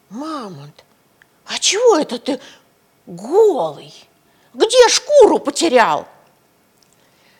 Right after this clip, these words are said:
Совестно мамонту сознаться, что он свою шубу постирать поленился, да еноту доверился. Он и говорит: "А я, я не мамонт вовсе, я его родственник".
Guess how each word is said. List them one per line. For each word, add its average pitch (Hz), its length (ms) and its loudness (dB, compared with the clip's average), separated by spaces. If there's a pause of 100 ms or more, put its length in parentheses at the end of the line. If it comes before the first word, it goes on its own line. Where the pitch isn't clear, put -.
(200)
Совестно 247 760 -10
мамонту 254 480 -4
сознаться, 277 680 -6
что 277 180 -6
он 294 120 -4
свою 294 260 0
шубу 269 360 -10 (140)
постирать 294 680 -8
поленился, 277 680 -8 (360)
да - 160 -10
еноту 240 500 -10
доверился. 247 680 -8 (200)
Он 285 160 0
и - 20 -2
говорит: 254 420 -4 (360)
"А 220 420 2
я, 208 640 2 (360)
я 453 160 0
не 415 120 0
мамонт 320 380 2
вовсе, 214 460 -6 (680)
я 571 120 2
его 466 180 6
родственник". 185 640 -2